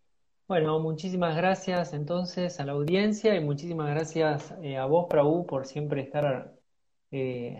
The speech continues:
generando este, este espacio y, y pudiendo hacer este servicio juntos que es tan,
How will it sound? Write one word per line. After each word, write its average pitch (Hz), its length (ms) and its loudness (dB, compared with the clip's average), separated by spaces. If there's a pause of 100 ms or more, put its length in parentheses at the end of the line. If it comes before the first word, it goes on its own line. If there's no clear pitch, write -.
generando 147 600 0
este, 135 400 -2
este 131 160 -8
espacio 165 640 2
y, 123 300 -2
y 123 240 -10
pudiendo 127 840 -8
hacer - 240 -10
este 139 200 -10
servicio 135 360 -8
juntos 151 400 -6
que 135 120 -8
es - 100 -14
tan, 131 560 -6